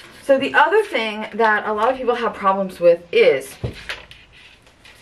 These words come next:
if this is gonna measure forty-eight inches, that means I'm gonna have more than eight inches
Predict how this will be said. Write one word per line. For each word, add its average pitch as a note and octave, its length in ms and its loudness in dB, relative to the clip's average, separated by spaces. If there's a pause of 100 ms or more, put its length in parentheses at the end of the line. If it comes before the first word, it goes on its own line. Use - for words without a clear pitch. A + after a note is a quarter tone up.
(580)
if - 160 0
this F4+ 180 -2
is F4+ 120 -8
gonna C4 200 0
measure G3+ 300 -2
forty-eight G3 600 -2
inches, D#3 480 -8 (320)
that C4+ 200 2
means C4 460 -4 (120)
I'm B3 200 2
gonna C#4+ 180 -6
have G#3+ 500 0 (800)
more G#3+ 840 2 (100)
than A3 180 -4
eight A#3 280 -6
inches F#3+ 600 -6